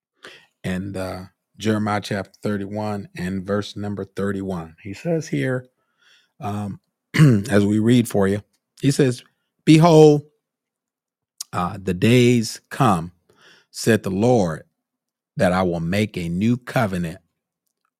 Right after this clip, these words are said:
with the house of Israel and with the house of Judah, not according to the covenant that I made with the fathers."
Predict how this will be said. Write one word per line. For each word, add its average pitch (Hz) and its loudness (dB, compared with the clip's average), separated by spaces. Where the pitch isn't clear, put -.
with 95 -4
the 90 -4
house 98 -4
of 90 -8
Israel 78 -8
and 90 -4
with 107 -2
the 92 -4
house 113 -2
of 95 -2
Judah, 98 0
not 95 -2
according 117 -2
to 120 -4
the 110 -4
covenant 120 -2
that 110 0
I 104 0
made 110 -2
with 107 0
the - -10
fathers." 113 -4